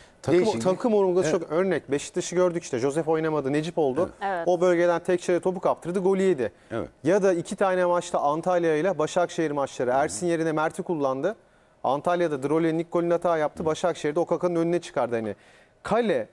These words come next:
Speaker 1: stoper, ön libero, forvet kolay kolay değişmemesi
Speaker 2: Mehmet,
Speaker 1: gerek.
Speaker 2: hemfikiriz.
Speaker 1: Ya kenarlarda
Speaker 2: Bak,
Speaker 1: yaparsın rotasyon.
Speaker 2: hemfikiriz ama şunu atlamayalım. Şimdi Jagne, Muhammed ya da Halil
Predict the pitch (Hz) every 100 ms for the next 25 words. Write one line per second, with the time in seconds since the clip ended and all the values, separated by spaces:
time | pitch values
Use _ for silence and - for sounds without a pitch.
0 | _ - - 208 196 190 202 208 185 165
1 | 151 - 208 202 196 202 - _ - 170
2 | 196 220 190 175 196 190 139 180 123 147
3 | 165 - 127 98 107 160 147 156 151 92
4 | - - _ _ _ 123 269 269 175 170
5 | 190 220 214 202 - 143 139 - 170 110
6 | 110 - - - 180 117 - _ - -
7 | 160 135 - 165 123 82 123 123 104 -
8 | _ _ _ _ - 117 165 135 123 135
9 | 131 127 135 135 131 135 131 123 123 117